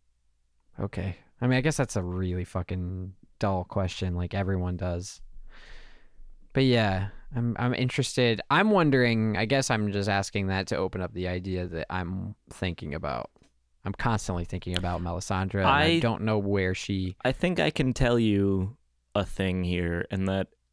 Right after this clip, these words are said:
Speaker 2: the Red Priests, their allegiance is to the Lord of Light.
Speaker 1: The Lord of Light. So she fights for light.
Speaker 2: Yep.
Speaker 1: <laughs>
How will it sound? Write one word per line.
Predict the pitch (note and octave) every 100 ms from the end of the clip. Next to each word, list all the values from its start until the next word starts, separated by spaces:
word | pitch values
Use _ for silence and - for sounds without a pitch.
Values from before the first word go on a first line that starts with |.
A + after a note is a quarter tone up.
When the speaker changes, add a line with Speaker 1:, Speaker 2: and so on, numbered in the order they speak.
| _
Speaker 2:
the | - G#2 G2+
Red | G2+ G2 A#2+ C3 C3+
Priests, | A#2 A2+ - - - - _ - - - - _ - -
their | A2 B2+
allegiance | C3 C#3 C3+ C3
is | B2 -
to | A#2+
the | G#2
Lord | G2+ G#2
of | F#2+
Light. | E2+ E2+ - _ _ _ _ _
Speaker 1:
The | -
Lord | F2 F2
of | F2+ -
Light. | D2 C#2 - -
So | - G2
she | - F#2
fights | - F2 -
for | - F2
light. | F2 D#2 - - - - - - - - - - - - - - - - _ _ _ _ _ _ _ _ _ _ _ _
Speaker 2:
Yep. | B2+ - _ _ - -
Speaker 1:
<laughs> | - - A2 F2 F3 - A#2 - C3+